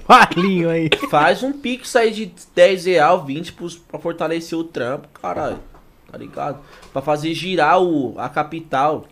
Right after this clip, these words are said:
Speaker 2: Pra trazer M Cs novos. Pá, tá ligado? Porque isso aqui é um gasto, mano. Tá ligado, parceiro? O esquinho tá caro, parceiro. Então todo mundo faz uma vaquinha de dez, vinte.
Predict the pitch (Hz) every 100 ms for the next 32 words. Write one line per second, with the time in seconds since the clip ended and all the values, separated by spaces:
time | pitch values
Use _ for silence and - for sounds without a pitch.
0 | _ _ _ - _ 127 135 123 135 131
1 | - 131 123 120 151 143 104 101 - -
2 | - _ - _ _ 127 117 98 _ _
3 | _ _ _ 90 92 104 127 131 - _
4 | - 123 123 139 127 135 175 156 147 185
5 | - 180 135 95 _ _ _ _ - 87
6 | 110 131 - 101 - - 110 123 - 160
7 | 165 185 190 165 127 147 165 - - 92
8 | _ _ - - 131 175 170 180 180 180
9 | 156 143 139 123 120 - 127 110 110 123
10 | 110 120 147 -